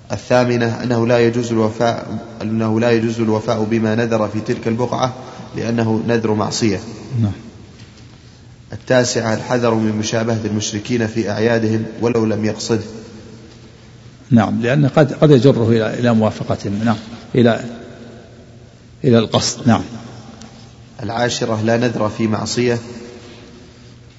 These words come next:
Speaker 2: نعم.
Speaker 1: الحادي-،
Speaker 2: نعم.
Speaker 1: الحادية عشرة، لا نذر لابن آدم فيما لا يملك.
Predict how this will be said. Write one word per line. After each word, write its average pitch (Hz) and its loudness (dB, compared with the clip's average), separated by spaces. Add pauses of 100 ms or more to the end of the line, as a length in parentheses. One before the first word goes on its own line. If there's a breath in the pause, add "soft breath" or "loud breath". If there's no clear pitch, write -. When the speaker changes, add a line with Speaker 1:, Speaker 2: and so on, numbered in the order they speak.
(160)
Speaker 2:
نعم. 98 2
Speaker 1:
الحادي-، 104 -2 (1400)
Speaker 2:
نعم. 98 4 (240)
Speaker 1:
الحادية 110 -2
عشرة، 113 -4 (120)
لا 113 2
نذر 110 0
لابن 107 -2
آدم 110 -2
فيما 104 -2
لا 104 0
يملك. 98 -4